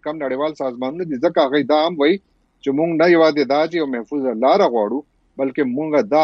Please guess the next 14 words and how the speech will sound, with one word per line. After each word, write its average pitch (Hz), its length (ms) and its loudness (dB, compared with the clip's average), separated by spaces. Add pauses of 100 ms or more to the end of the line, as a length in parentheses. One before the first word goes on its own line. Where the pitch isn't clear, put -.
هم 190 120 -2
یقیني 143 380 -2
کول 131 220 -2
غواړو 117 380 0 (320)
چې - 160 -12
دا 131 40 4 (100)
امداد 160 320 4 (120)
هر 208 220 2
هغه 160 180 -6 (260)
افغان 143 300 -10
ته - 100 -12
ورسي 190 380 -4 (340)
چې 139 160 -10
کم 180 180 0